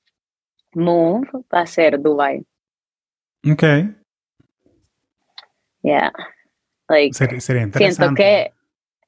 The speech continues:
Speaker 1: sería full interesante. Uno, pues, el salario en Dubai es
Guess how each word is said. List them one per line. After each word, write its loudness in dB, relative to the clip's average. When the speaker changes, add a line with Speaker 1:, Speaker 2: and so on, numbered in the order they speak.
Speaker 1:
sería 2
full -2
interesante. -2
Uno, 0
pues, 0
el -2
salario 0
en -2
Dubai 2
es -4